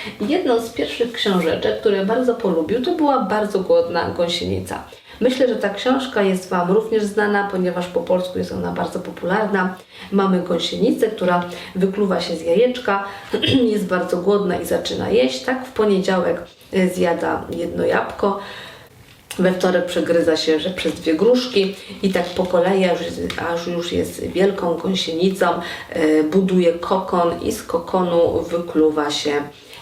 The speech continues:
e, motyl. E, i tutaj, e, ta książka, em, jest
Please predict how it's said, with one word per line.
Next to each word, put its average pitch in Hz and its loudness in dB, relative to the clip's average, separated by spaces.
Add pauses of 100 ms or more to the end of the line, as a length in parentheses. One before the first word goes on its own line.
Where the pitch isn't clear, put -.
e, 151 2
motyl. 170 2 (460)
E, 185 6
i 190 0
tutaj, 277 2
e, 208 2
ta 269 -2
książka, - -2
em, 170 -2 (640)
jest 196 2